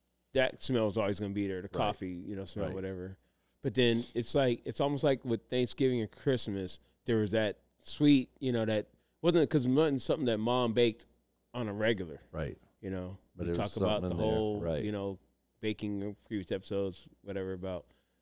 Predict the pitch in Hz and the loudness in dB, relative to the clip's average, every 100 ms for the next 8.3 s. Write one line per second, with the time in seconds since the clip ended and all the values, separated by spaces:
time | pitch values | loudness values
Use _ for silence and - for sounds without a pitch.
0 | _ _ _ 120 113 107 104 117 101 107 | _ _ _ -2 0 -2 -4 -6 -4 -4
1 | 98 104 107 110 120 117 - 147 147 165 | -2 0 2 2 0 -2 0 -2 0 -2
2 | 151 - - 143 147 123 - 113 107 - | -4 -6 -4 2 4 2 0 -2 -2 -6
3 | _ _ _ _ _ _ _ _ - 131 | _ _ _ _ _ _ _ _ -8 2
4 | 160 131 117 95 - - 139 151 147 143 | 4 4 0 -2 -8 -4 0 2 4 4
5 | 143 151 151 151 151 147 - 147 156 147 | 2 2 2 2 2 0 0 2 2 2
6 | - 143 147 143 - 143 139 139 143 139 | -2 -4 -4 -4 0 2 2 0 -2 -2
7 | 139 139 135 107 104 - 107 - 165 147 | 0 0 0 -2 -4 -8 -12 -2 0 2
8 | 170 156 | 2 2